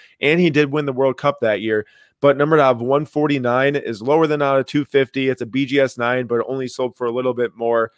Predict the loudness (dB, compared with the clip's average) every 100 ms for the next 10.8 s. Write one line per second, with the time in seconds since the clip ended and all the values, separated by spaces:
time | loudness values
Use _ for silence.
0 | _ _ -4 0 4 4 4 0 -2 -2
1 | 0 0 -2 -2 -4 -4 -8 -6 -2 -2
2 | -2 -6 -8 -18 -20 _ 2 4 6 4
3 | 2 2 2 2 0 -4 0 0 0 -2
4 | 0 2 2 2 0 0 -2 -4 -2 0
5 | 0 -2 -4 -4 -6 -6 -4 -4 -4 -4
6 | -4 -6 -4 -4 -2 -4 -2 0 2 0
7 | -4 _ _ -8 -8 -8 -4 -4 -4 -6
8 | 0 2 4 2 0 0 0 0 -4 -10
9 | -8 -6 -2 -2 -2 0 0 -2 -2 -2
10 | 0 -2 -2 0 0 0 -2 -2